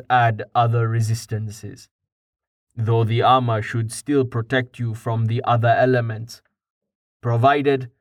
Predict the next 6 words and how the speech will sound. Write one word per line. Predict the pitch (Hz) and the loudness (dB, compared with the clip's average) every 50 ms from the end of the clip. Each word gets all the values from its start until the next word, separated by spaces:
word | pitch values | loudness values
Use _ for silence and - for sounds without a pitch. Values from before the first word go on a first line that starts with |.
| _ _ _ _ _ - | _ _ _ _ _ -4
that | 117 113 113 - - | -4 -4 -4 -4 -6
the | 117 113 | -6 -4
metal | 110 117 120 117 117 - 113 104 104 104 | 0 0 0 0 0 -4 -8 -8 -10 -10
takes | 107 - 117 113 107 - - - | -8 -4 -4 -4 -4 -6 -10 -8
the | 110 110 107 | -6 -6 -4
blow. | 107 110 117 113 110 107 110 - | -2 -2 -2 -2 -2 -4 -8 -14